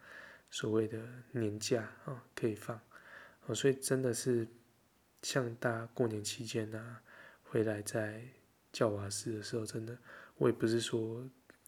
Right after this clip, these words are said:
央求大家给送瓦斯的业者一个 respect 或什么，我，但是我真的觉得是大家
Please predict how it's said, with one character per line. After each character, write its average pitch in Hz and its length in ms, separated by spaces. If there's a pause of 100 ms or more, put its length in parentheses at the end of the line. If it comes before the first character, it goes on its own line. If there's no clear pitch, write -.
央 117 240
求 - 220
大 107 180
家 107 320
给 139 300 (640)
送 110 260
瓦 101 140
斯 110 220
的 107 280
业 113 200
者 135 260 (360)
一 123 80
个 117 440 (560)
respect 110 440
或 113 200
什 120 140
么， 127 120
我， 113 140 (320)
但 127 120
是 120 120
我 113 120
真 120 160
的 117 100
觉 110 200
得 104 60
是 - 120
大 120 180
家 117 300